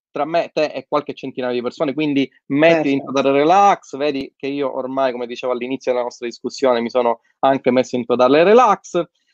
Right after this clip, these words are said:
Speaker 1: quindi sarà una tran-, una tranquilla discussione. Vogliamo sapere tutto di quello che hai fatto, come ci sei riuscita, vabbè, ora ne parleremo del corso, nel corso della nostra intervista studente. Allora, intanto grazie per aver acconsentito a fare questa ennesima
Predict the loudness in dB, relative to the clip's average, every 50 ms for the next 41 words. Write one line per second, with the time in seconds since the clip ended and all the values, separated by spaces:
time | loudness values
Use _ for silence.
0 | _ _ 0 2 2 4 4 2 0 2 2 4 4 6 4 4 2 2 2 2
1 | 2 2 0 -2 -6 -10 -12 -12 -12 -12 -10 -8 -8 -8 -8 -10 -14 -12 -10 -8
2 | -8 -8 -10 -12 -12 -14 -14 -12 -8 -8 -6 -6 -6 -4 -4 -2 -2 -2 -2 -2
3 | -2 0 0 0 0 0 _ -6 -6 -6 -6 _ -4 -4 -2 -2 0 0 2 2
4 | 2 2 2 2 0 0 0 -6 -8 -6 -6 -10 -10 -10 -12 -10 -10 -8 -6 0
5 | 0 2 2 2 0 0 2 2 4 4 4 2 0 -2 0 2 2 2 2 2
6 | 2 0 0 -2 -4 -4 -2 -4 -6 -6 -4 -6 -2 0 0 0 -2 -4 -8 _
7 | _ _ -20 _ _ -6 -6 -4 -2 -2 -2 -2 0 0 2 2 4 4 4 4
8 | 4 2 2 0 -2 -4 -6 -6 -6 -8 -8 -8 -10 -10 -12 -12 -8 -8 -8 -8
9 | -6 -8 -2 0 2 2 4 4 2 2 4 2 0 0 0 0 0 0 0 0
10 | 0 2 2 2 0 -2 _ -2 0 0 0 -2 _ _ _ _ _ _ _ 0
11 | 2 2 2 2 0 -2 -6 -8 -6 -6 -6 -4 -4 -4 -4 -4 -2 -4 -4 -2
12 | -4 -6 -8 -6 -4 -4 -4 -6 _ -10 -8 -6 -4 -2 -4 -4 -4 -6 -6 -6